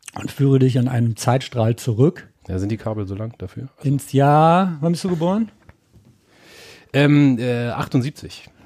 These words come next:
Speaker 1: Okay, dann ein paar Jahre später, als du mit wachen Chris Detmer-Augen durch die Welt marschiert bist.
Speaker 2: Ja.
Speaker 1: Und damals,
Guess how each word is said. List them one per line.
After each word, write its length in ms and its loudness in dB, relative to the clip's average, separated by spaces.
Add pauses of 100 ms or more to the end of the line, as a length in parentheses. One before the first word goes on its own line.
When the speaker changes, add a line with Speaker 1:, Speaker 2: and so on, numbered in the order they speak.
(160)
Speaker 1:
Okay, 340 -2
dann 100 2
ein 100 2
paar 160 2
Jahre 220 2
später, 680 0
als 200 -4
du 80 -2
mit 200 0
wachen 480 2 (180)
Chris 180 -8
Detmer-Augen 540 0
durch 140 0
die 100 0
Welt 180 2
marschiert 320 -2
bist. 380 -4 (160)
Speaker 2:
Ja. 240 0 (500)
Speaker 1:
Und 220 2 (540)
damals, 800 2